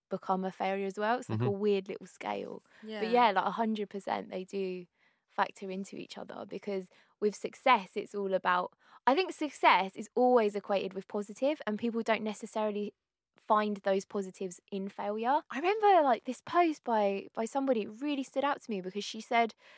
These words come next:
Speaker 1: "I got fired from my job today." And then she was saying how, you know,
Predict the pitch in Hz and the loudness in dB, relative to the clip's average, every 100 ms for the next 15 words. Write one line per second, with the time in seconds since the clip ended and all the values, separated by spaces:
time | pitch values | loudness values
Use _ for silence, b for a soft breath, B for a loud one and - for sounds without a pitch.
0 | b b b 294 285 269 - 240 226 233 | b b b 4 6 4 6 4 4 -2
1 | 233 262 - - 180 185 - _ _ _ | -2 -2 -4 -8 -8 -8 -12 _ _ _
2 | b b b 220 233 233 247 233 - 240 | b b b 0 2 2 0 0 4 2
3 | 226 214 208 214 196 190 190 | 2 0 0 0 -2 -2 -2